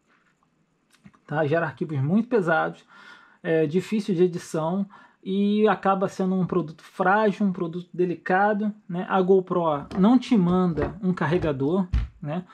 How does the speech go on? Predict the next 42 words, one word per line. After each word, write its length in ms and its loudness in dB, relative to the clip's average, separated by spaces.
Olha 240 2
só 160 -2
a 20 2
redundância, 640 0
ela 100 -2
te 140 -12
diz 320 -2
que 180 0
não 260 4
é 40 2
legal 320 0
carregar 360 -4
direto 360 -4
com 260 -10
a, 280 -4
a 20 -4
máquina 340 -2
aqui, 260 -6
a 100 -4
câmera 360 0
aqui, 200 -10
né? 300 -4
Você 200 -2
pegar 260 -2
aqui, 180 -4
botar 260 -2
o 60 0
cabo 280 -4
U 40 0
S 220 -6
B 140 -2
aqui, 440 0
é, 220 -6
U 80 0
S 160 -4
B 100 -4
tipo 220 -10
C 480 0
e 120 -4
carregar 380 -2
direto 320 -2
nela. 380 -4